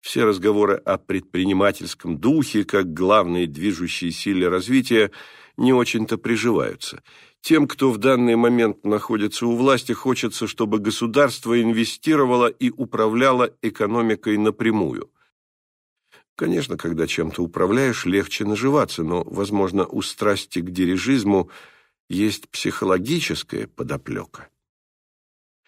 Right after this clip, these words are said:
Социологам хорошо известно, что люди гораздо больше боятся летать на самолётах,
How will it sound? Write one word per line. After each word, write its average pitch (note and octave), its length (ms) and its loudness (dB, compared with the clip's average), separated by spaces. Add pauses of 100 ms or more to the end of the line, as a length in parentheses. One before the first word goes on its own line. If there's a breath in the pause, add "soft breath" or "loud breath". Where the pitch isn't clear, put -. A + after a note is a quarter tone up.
(180 soft breath)
Социологам C3 600 2
хорошо G#2+ 420 0
известно, B2+ 400 0
что G2 240 -2
люди A2 260 2
гораздо G2 400 2
больше G#2+ 360 0
боятся G2+ 480 2
летать G2+ 420 0
на F#2 100 -2
самолётах, A2 680 0